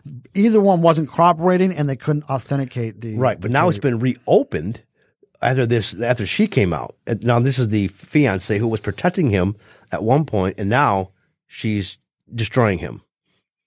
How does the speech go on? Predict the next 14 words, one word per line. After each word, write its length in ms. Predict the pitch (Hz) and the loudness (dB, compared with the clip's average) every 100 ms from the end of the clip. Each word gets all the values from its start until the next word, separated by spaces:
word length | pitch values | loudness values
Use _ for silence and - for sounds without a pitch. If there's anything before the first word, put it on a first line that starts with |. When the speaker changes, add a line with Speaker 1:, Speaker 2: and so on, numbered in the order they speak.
| _ | _
Speaker 2:
because 240 | 113 123 120 | -4 0 2
that 140 | 139 | 2
got 160 | 131 127 | 2 0
him 80 | 120 | 0
kicked, 240 | 143 120 | -2 -2
and 340 | 120 131 120 - - - | 0 0 -2 -8 -20 -14
it 80 | - | -4
has 120 | 127 | -2
jeopardized 600 | - 131 147 131 123 135 | 0 0 2 4 2 0
his 160 | 131 127 | -2 -2
N 160 | 104 120 | -2 -4
F 140 | 120 | 0
L 100 | 127 | -2
career. 420 | - 160 104 117 | 0 0 0 -2